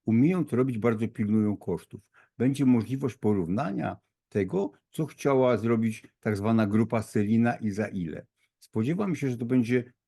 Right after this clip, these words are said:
e, olbrzymia różnica, jeżeli chodzi o wydatki, koszty i o to, co chcieli zrobić, o ten, o ten skok na kasę. Świetny pomysł, wspaniale,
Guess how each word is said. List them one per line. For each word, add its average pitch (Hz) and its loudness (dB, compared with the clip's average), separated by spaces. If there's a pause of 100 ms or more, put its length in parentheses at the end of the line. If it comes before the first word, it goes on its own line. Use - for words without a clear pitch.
e, 98 -2 (1400)
olbrzymia 131 2 (140)
różnica, 110 4 (220)
jeżeli 107 2
chodzi 104 0
o 101 4
wydatki, 110 -4 (360)
koszty 127 0 (280)
i 101 -4 (160)
o 127 2
to, 185 -2 (220)
co 214 0
chcieli 160 -2
zrobić, 123 0
o 135 0
ten, 127 4 (180)
o 117 -2
ten 123 4
skok 170 -2 (140)
na 139 2
kasę. - -8 (360)
Świetny 180 0
pomysł, 92 -2 (140)
wspaniale, 131 2